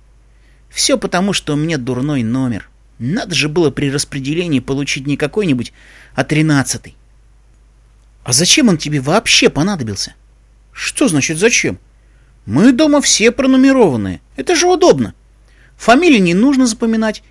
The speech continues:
и в зарплатной ведомости легко расписываться. Очень хорошо, только вот мне не повезло. Хожу теперь и маюсь, шишки на башку собираю». «Не переживай, Джо.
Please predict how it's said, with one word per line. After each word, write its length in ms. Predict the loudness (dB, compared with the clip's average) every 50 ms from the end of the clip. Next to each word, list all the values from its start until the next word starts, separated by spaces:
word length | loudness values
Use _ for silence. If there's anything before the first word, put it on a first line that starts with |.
| _ _
и 100 | -4 -2
в 40 | 0
зарплатной 500 | 2 2 0 2 2 0 0 2 0 0
ведомости 500 | 0 0 -2 -2 0 -2 -2 -2 -4 -4
легко 280 | -4 -4 -4 -2 -2 -2
расписываться. 640 | -2 -4 -6 -8 -8 -8 -8 -8 -8 -10 -12 -14 -16 _ _ _ _ _ _ _ -4
Очень 260 | -2 0 2 2 2
хорошо, 420 | 2 2 0 0 2 0 0 -2 -2 _ _ _ _ _ _
только 240 | -2 0 0 0 0
вот 120 | 0 0 2
мне 220 | 4 4 4 4
не 80 | 4 2
повезло. 400 | 0 -2 -4 -4 -4 -4 -4 -4
Хожу 340 | -2 0 0 0 0 0
теперь 340 | -2 -2 -4 -2 -2 0 0
и 40 | 2
маюсь, 520 | 2 2 2 2 0 0 -2 -2 -6 -10 _ _
шишки 400 | -4 -2 0 2 2 0 0 0
на 100 | -2 0
башку 240 | 0 0 -2 -4 -6
собираю». 460 | -8 -8 -6 -4 -4 -2 -4 -4 -6 -10 _ _ _ _ _ _ _ _ _ -10
«Не 140 | -8 -8 -6
переживай, 540 | -4 -4 -4 -2 -2 0 0 0 0 -2
Джо. 220 | -2 -4 -8 -10